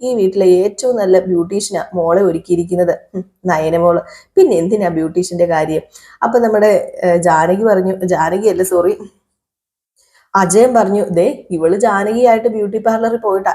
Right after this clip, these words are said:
ഇപ്പൊ ഇവിടെ വന്ന് നിൽക്കുന്നത്." അപ്പൊ നമ്മുടെ ജയൻ പറയാണ്, "അത് ശരി, ഹ, എന്നിട്ടും മോൾ ഒരുക്കിയ പോലെ വന്നിട്ടില്ല ട്ടോ. അപ്പൊ പിന്നെ മോളുടെ സഹായം തേടിക്കൂടായിരുന്നോ രണ്ടുപേർക്കും?" "ഉം, പിന്നെ അതിന്റെ ആവശ്യമൊന്നും ഞങ്ങൾക്കില്ല."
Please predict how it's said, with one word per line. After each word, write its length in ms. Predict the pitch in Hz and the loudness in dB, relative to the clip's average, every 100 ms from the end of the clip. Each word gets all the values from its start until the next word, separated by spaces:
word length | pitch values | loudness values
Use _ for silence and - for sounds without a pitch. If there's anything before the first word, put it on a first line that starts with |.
| - | -4
ഇപ്പൊ 180 | 185 190 | -4 0
ഇവിടെ 160 | 185 | 2
വന്ന് 300 | 185 165 190 | 2 0 -2
നിൽക്കുന്നത്." 360 | 185 160 156 151 - - - | -4 -6 -10 -12 -14 -12 -6
അപ്പൊ 140 | 214 | -2
നമ്മുടെ 220 | 254 247 247 | 0 2 2
ജയൻ 420 | 214 185 185 240 | 4 2 2 0
പറയാണ്, 520 | 220 175 190 160 160 - _ _ _ _ _ _ _ _ _ _ _ _ _ | 0 2 0 -2 -6 -14 _ _ _ _ _ _ _ _ _ _ _ _ _
"അത് 240 | 185 165 233 | 0 2 2
ശരി, 500 | 302 208 185 - - | 2 2 2 -2 -6
ഹ, 40 | 170 160 - 165 | -6 -6 -6 -4
എന്നിട്ടും 420 | 160 165 220 214 | -2 -2 -4 -2
മോൾ 300 | 175 156 160 | 0 2 4
ഒരുക്കിയ 300 | 226 226 247 | 4 2 0
പോലെ 180 | 262 262 | 2 4
വന്നിട്ടില്ല 500 | 277 254 254 262 214 | 2 -2 -4 -2 -2
ട്ടോ. 160 | 214 175 - - _ | -2 -4 -6 -20 _
അപ്പൊ 160 | 339 330 | -10 -8
പിന്നെ 220 | 294 262 | -2 0
മോളുടെ 400 | 247 220 220 233 | 2 0 2 2
സഹായം 420 | 262 247 233 226 | 0 0 0 2
തേടിക്കൂടായിരുന്നോ 720 | 226 190 202 220 190 196 196 | 2 2 2 0 0 0 0
രണ്ടുപേർക്കും?" 640 | 202 180 185 175 180 190 151 _ _ | 0 0 2 2 2 -4 -8 _ _
"ഉം, 240 | 170 170 156 | -8 -8 -8
പിന്നെ 280 | 156 156 160 | -8 -2 0
അതിന്റെ 460 | - 151 151 165 | 0 -2 0 2
ആവശ്യമൊന്നും 440 | 180 175 185 185 190 | 2 2 0 0 0
ഞങ്ങൾക്കില്ല." 480 | 165 165 190 160 | 0 -2 -4 -4